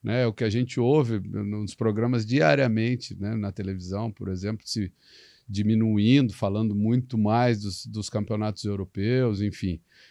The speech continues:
E depois se cobra a presença do Hulk. O Tite, o Tite tá levando isso em consideração, né? O, em que mundo do futebol os jogadores estão jogando em alto nível, né? Então, assim, eu acho até que, eu acho o Campeonato Brasileiro um dos três mais difíceis do mundo.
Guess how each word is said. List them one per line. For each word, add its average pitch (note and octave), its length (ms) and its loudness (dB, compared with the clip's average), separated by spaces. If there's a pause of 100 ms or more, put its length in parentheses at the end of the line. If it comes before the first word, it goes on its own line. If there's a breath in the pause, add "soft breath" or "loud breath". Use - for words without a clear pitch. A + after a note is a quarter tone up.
E G#2+ 80 -4
depois A#2 380 2
se - 100 0
cobra C#3+ 380 2
a - 20 2
presença D3 500 0
do E3+ 160 -4
Hulk. C#3+ 320 -2
O F2+ 40 -4
Tite, A2 360 -6
o A#2+ 140 -4
Tite C3 320 -8
tá E3+ 80 -4
levando A#3 480 0
isso - 160 -2
em C#3 60 0
consideração, G#2 920 -4
né? G2+ 220 -6
O, G#2 300 -4 (340 loud breath)
em G2+ 160 0
que C#3 220 0
mundo D#3+ 560 4
do D#3 160 0
futebol C#3+ 920 2
os D#3+ 100 2
jogadores C#3 500 2
estão D3 260 4
jogando A#2 600 4
em A2 80 2
alto G#2+ 300 0
nível, F2 540 -4
né? G#2 180 -6 (480 loud breath)
Então, B2 240 0
assim, A2+ 380 2
eu A#2+ 340 2
acho - 300 4
até C#3 240 2
que, - 340 -2 (180)
eu B2 340 2
acho C3+ 280 4
o B2 40 -14
Campeonato A2 400 -2
Brasileiro G#2 480 0
um C3+ 60 0
dos B2+ 160 -6
três A#2+ 240 -2
mais C3 240 -2
difíceis B2+ 460 -6
do A#2 100 -2
mundo. F#2+ 340 -4